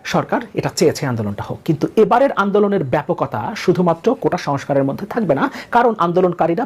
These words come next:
পরিষ্কারভাবেই বুঝে গেছে এই সরকার ক্ষমতায় থাকলে কোনোদিনও দাবি আদায় করা যাবে না। ফলে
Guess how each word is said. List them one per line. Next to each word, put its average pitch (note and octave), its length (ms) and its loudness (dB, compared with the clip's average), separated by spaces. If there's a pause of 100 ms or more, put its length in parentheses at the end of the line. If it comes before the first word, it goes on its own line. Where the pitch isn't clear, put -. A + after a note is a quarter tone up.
পরিষ্কারভাবেই D#3+ 640 2
বুঝে D3+ 260 2
গেছে A2+ 340 0
এই A#3 160 4
সরকার - 360 0
ক্ষমতায় B2+ 340 -4
থাকলে E3+ 320 -2 (340)
কোনোদিনও G3 460 4
দাবি B2 380 -2
আদায় A2 220 -6
করা G2+ 240 -12
যাবে - 260 -10
না। - 160 -16 (600)
ফলে D#3 300 0